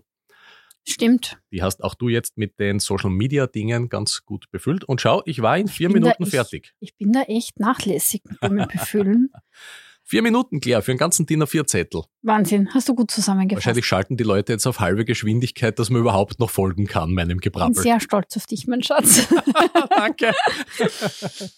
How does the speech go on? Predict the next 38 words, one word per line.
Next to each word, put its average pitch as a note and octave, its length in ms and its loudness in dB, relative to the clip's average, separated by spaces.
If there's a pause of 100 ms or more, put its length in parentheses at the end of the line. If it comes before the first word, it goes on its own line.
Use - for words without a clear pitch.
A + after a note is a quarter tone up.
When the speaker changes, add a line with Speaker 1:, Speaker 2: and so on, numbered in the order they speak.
(1600)
Speaker 2:
Das G2+ 240 0
lassen B2 320 2
wir E3+ 120 2
so E3 100 2
stehen. D3 360 0
Wir C#3+ 60 0
sind C#3 180 0
jetzt C#3 200 -4
wieder A#2 160 0
im A2+ 180 -4
regulären, A#2+ 880 0
äh, A2 440 0
Folgenzeitraum A2+ 1080 -2
von B2+ 160 -6
circa B2+ 220 -4
einer A#2 100 0
halben G#2 200 0
Stunde. E3+ 480 0 (500)
Das A2+ 180 -4
war's. C3 460 0 (100)
Wir B2+ 120 -4
danken C#3 300 0
euch C#3 200 -2
ganz C3+ 240 -2
herzlich C#3+ 320 0
fürs - 160 -4
Zuhören C#3+ 560 0
und B2 240 -4
hoffen C#3+ 360 -2
wie C3 160 -4
immer, D#3+ 220 2
dass C3+ 120 0
die A#2+ 100 -4
Folge A#2+ 240 0
interessant B2 440 -2
für - 140 -2
euch E2 180 -4
war. D2 280 -4